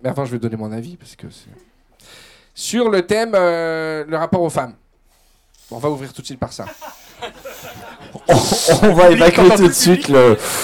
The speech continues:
Speaker 2: le,
Speaker 3: Public
Speaker 2: ouh.
Speaker 3: faire.
Speaker 1: Euh, le, alors, moi, moi, j'ai, j'ai une théorie.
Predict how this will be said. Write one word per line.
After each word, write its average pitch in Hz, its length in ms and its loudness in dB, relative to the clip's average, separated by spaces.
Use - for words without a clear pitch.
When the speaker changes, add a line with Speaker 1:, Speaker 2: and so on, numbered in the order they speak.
Speaker 2:
le, 131 340 4
Speaker 3:
Public 113 240 4
Speaker 2:
ouh. 107 40 4
Speaker 3:
faire. - 1040 -4
Speaker 1:
Euh, 185 200 4
le, 208 340 -8
alors, 233 220 0
moi, 285 120 0
moi, 349 80 -2
j'ai, 262 200 -6
j'ai 220 120 -8
une 233 160 -12
théorie. 226 540 -4